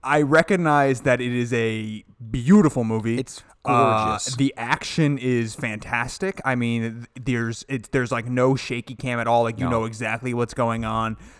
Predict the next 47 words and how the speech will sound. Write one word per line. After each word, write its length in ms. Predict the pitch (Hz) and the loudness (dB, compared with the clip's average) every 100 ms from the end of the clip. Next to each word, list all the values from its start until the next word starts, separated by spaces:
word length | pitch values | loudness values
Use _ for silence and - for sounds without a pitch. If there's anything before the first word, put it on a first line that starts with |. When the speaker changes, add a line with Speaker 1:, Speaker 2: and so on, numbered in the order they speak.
| - | -8
Speaker 1:
The 80 | 127 | -6
set 400 | - - 139 - | -6 -2 -2 -2
design, 480 | 127 127 120 117 113 | -4 0 0 0 -4
the 80 | |
pieces, 600 | 101 - 139 - 123 113 110 | -6 -6 -6 -4 -4 -4 -6
the, 320 | 110 110 104 - - - | -6 -6 -8 -14 -18 -6
the 60 | 131 | -4
Speaker 2:
The 40 | |
m- 60 | 101 | -2
Speaker 1:
cars, 560 | - 139 139 135 131 | 4 6 8 8 6
all, 180 | 131 139 131 | 4 2 2
everything 360 | 135 139 139 | 0 0 -2
that, 160 | 123 120 | -4 -4
everything 280 | 127 147 147 | -2 0 0
just 180 | 127 110 | -4 -6
looks 320 | 123 127 - | 0 0 0
so, 640 | - - 123 123 120 123 | -6 -2 2 4 4 2
so 760 | 120 - 127 120 117 113 113 104 _ - | -2 -8 -6 -4 -4 -4 -6 -10 _ -8
amazing 680 | 117 113 110 113 120 120 123 110 | -6 -4 -4 -2 -4 -4 -4 -4
and 120 | 107 | -6
just 220 | 113 - | -8 -8
cool. 340 | - 139 113 | -2 -2 0
Like, 140 | 110 113 | -4 -8
it's 80 | 127 | -8
just 140 | 135 | -6
a 60 | 113 | -6
cool 360 | - 139 123 | -4 0 0
movie. 400 | 107 117 107 98 - - | 0 -4 -4 -10 -14 -8
Speaker 2:
The 80 | |
music 340 | 107 104 110 117 107 | -2 -2 0 -2 0
to 80 | 135 | 0
Speaker 1:
Um, 60 | |
Speaker 2:
it, 40 | 139 | 0
Speaker 1:
the 60 | 131 | 2
Speaker 2:
too. 60 | |
Speaker 1:
music's 340 | 147 156 156 - | 4 4 2 0
really, 260 | 131 131 | -2 -2
really 280 | 127 123 117 | -2 -2 -2
good. 320 | 117 107 107 - _ _ - | -4 -4 -6 -10 _ _ -6
Uh, 300 | 113 110 113 | -2 -2 -4
the 120 | 117 127 | -4 0
action, 380 | 135 - 151 | 0 0 -2
the 80 | 123 | -2
choreography, 640 | - 135 120 120 120 127 110 | 0 0 4 2 2 -4 -4
all 100 | 113 | -4
that's 240 | 113 - | -6 -8
great. 380 | - 117 117 | -6 -4 -6